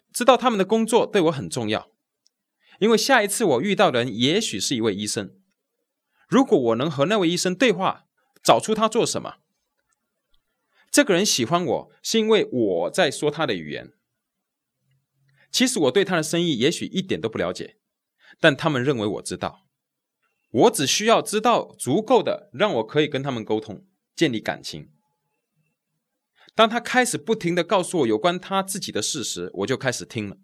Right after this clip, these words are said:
他不停地说，我就不停地听。这就是今天晚上的关键。如果你们当中有人说，我不知道这个人在说什么，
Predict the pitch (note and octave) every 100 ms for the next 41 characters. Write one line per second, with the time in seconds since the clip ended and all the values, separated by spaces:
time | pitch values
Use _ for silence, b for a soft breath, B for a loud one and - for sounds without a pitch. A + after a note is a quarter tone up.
0 | _ _ _ _ _ b b b b F#3
1 | F#3+ C#4+ F#3 G3 F#3+ F3+ E3+ D3 G#2+ C#3
2 | - D#3 A#2+ G2+ - F#2+ - _ _ _
3 | _ _ _ _ _ _ _ b b F#3+
4 | F3+ D#3 D#3 F3+ F3+ D3+ A#2+ A2+ - C3
5 | A#2+ B2 - _ _ _ _ _ _ _
6 | _ _ _ _ _ _ _ _ _ b
7 | b G#3+ A#3+ D#3+ C#3+ D#3+ G#3+ G#3+ G#3+ F3
8 | G2 B2+ D3 C#3+ - _ - A#2+ E3+ G#3+
9 | F3+ F3+ C3 C#3+ C3 C3 B2 E2+